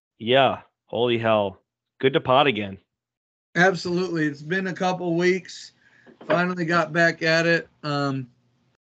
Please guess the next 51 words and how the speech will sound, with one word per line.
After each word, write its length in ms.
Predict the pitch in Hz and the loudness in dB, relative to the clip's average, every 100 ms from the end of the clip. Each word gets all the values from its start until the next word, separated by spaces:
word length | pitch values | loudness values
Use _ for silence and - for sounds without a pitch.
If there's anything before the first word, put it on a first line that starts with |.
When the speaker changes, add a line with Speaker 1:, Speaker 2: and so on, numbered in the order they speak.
| - | -2
Speaker 2:
been 120 | 254 | 0
a 40 | |
good 240 | 226 220 170 | 6 6 6
day, 280 | 170 160 156 | 4 4 4
and 120 | 147 | 0
this 140 | 156 | -6
pod 340 | - 170 160 151 | -10 -8 -6 -2
has 220 | 151 143 | -2 -2
only 280 | 151 156 147 | -4 -6 -2
added 320 | 147 143 143 | 0 0 -2
to 100 | 147 | -4
that. 280 | 135 135 131 | -4 -4 -6
It's 140 | - | -12
been 200 | - 151 | -8 -6
a 40 | 139 | -6
tremendous 540 | 135 147 147 147 143 | -6 -4 -2 -2 -4
Wednesday 420 | 147 147 135 147 | -6 -6 0 0
for 140 | 143 123 | 0 -2
me. 420 | 127 151 147 147 - - - _ - | -4 -2 -6 -6 -12 -20 -20 _ -2
Love 240 | 160 143 | 0 0
talking 400 | 165 147 147 151 | -2 -2 -2 0
to 60 | 147 | 0
you, 120 | 143 | 0
Jeff. 600 | 131 139 139 139 - _ _ - | 0 0 0 -4 -12 _ _ -4
Love 180 | 143 | -2
getting 180 | 135 127 | 2 4
Speaker 1:
Yeah. 60 | 117 | 4
Speaker 2:
on 80 | 135 | 0
the 60 | - 143 | -8 -4
podcast. 800 | 139 135 147 139 139 - - _ _ _ | -4 -4 -2 0 0 -4 -14 _ _ _
It's 120 | - | -6
always 240 | 147 143 | -2 -2
a 40 | 131 | -2
fun 220 | 151 143 | -4 -4
time. 280 | 127 139 139 | -2 -2 0
Hopefully 380 | 143 - 151 143 | -2 0 2 4
you 120 | 143 | 4
guys 280 | 147 143 139 | 4 2 2
listening 640 | 147 143 147 143 139 123 - - - - - - | 0 -2 -2 0 0 -2 -12 -20 -20 -20 -20 -6
enjoy 440 | 151 139 131 147 139 | -2 0 2 2 2
the 140 | 139 | 0
ups 280 | 147 - - | -2 -4 -4
and 240 | 139 135 | -4 -4
downs, 540 | 131 135 135 139 135 131 | -2 0 2 2 0 -4
the 80 | - | -4
ebbs 220 | 147 143 | -2 0
and 180 | 135 127 | -2 -6
flows 840 | - 147 139 131 123 123 117 - - - | -6 -2 0 0 -2 -6 -10 -14 -16 -14
of 120 | 117 | -14
the 40 | |
pod. 480 | - - - - - | -8 -8 -8 -14 -18